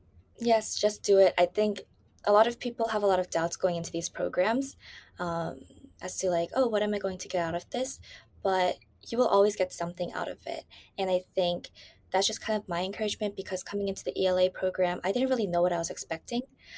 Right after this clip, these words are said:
but I'm so glad I applied, and I've been able to grow so much as an individual, but also as a professional. Um, more so individual, because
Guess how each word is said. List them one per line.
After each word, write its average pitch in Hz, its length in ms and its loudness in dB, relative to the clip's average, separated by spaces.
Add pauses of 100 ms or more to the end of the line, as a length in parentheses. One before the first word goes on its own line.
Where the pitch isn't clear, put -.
(360)
but 185 280 4
I'm 185 100 -4
so 214 220 4
glad 208 220 4
I 185 60 2
applied, 180 680 -2
and 175 420 -4
I've 175 300 -4
been 185 140 -8
able 175 220 -4
to - 140 -6
grow 170 360 -2
so 180 240 0
much 175 320 -4 (340)
as 170 320 -2
an 202 140 -4
individual, 262 500 4
but 220 140 -2
also 185 240 0
as 180 100 -4
a 170 60 -6
professional. 240 640 -2 (600)
Um, 185 380 0
more 262 160 4
so 320 140 4
individual, 269 560 2
because 202 640 -2